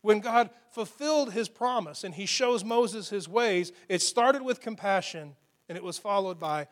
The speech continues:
graciousness. I want us to talk about what it means to be gracious.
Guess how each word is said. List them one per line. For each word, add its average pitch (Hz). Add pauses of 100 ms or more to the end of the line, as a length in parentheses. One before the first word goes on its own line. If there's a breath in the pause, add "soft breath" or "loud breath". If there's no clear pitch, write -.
(180)
graciousness. - (1900)
I 170
want 294
us 302
to 240
talk 220
about 175 (140)
what 208
it 208
means 220
to -
be 185
gracious. -